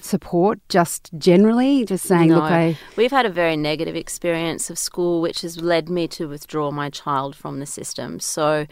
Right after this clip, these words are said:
Speaker 2: I think if we'd had a situation where we had had that kind of to and fro,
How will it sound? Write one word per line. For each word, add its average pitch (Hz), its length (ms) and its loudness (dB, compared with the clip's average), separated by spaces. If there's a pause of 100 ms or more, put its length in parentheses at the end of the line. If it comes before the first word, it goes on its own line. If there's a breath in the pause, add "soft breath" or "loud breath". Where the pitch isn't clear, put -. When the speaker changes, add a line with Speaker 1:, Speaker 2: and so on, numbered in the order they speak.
(360 loud breath)
Speaker 2:
I 190 180 -2
think 240 280 -4
if 269 160 -6
we'd 208 160 0
had 170 320 0
a 175 60 2
situation 160 960 -2
where 151 320 -2
we 156 100 -4
had 156 100 -2
had 156 360 -6
that - 180 0
kind 151 300 -6
of 151 140 -14
to 151 200 -8
and 147 180 -6
fro, 139 440 -2